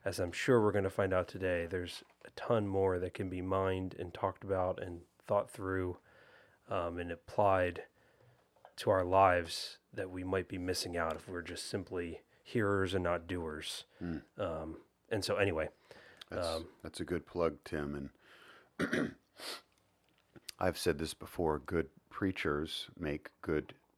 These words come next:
Speaker 2: congregations, but good congregations make good preachers. And I'm, I'm convinced that this is part of the dynamic we see with the Bereans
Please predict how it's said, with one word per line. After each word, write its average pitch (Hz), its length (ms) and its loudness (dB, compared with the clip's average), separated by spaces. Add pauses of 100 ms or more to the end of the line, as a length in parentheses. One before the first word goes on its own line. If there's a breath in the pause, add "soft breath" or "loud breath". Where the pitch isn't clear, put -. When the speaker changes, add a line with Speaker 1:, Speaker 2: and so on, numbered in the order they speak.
(120)
Speaker 2:
congregations, 71 1000 -4 (720 soft breath)
but 78 160 -10
good 80 160 -4
congregations 73 880 -2
make 69 200 -6
good - 200 -4
preachers. 73 580 -6
And 69 160 -6
I'm, 67 280 -6 (360)
I'm 73 120 -8
convinced 76 720 -4
that 71 160 -2 (560 soft breath)
this - 180 -8
is 73 120 -6
part 80 300 4
of 78 80 -2
the 76 80 -2
dynamic 71 540 -2
we 71 120 -6
see 73 360 -4
with 67 220 -8
the 73 80 -8
Bereans 65 840 -4